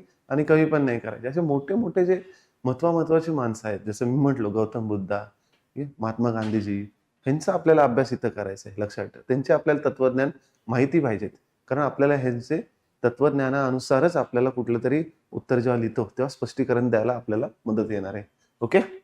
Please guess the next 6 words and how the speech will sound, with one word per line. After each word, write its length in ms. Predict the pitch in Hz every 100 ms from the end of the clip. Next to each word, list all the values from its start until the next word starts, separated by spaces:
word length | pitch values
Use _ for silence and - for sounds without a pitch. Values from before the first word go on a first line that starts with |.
| _ _ -
चल, 100 | 107 - _ _ - - - _ _ -
पुढचा 240 | 131 127
विषय 240 | 165 151 165
आहे 220 | 143 170 - _ _ _ -
लोकसेवा 440 | 151 170 170 165
मूल्य 360 | 170 147 139 160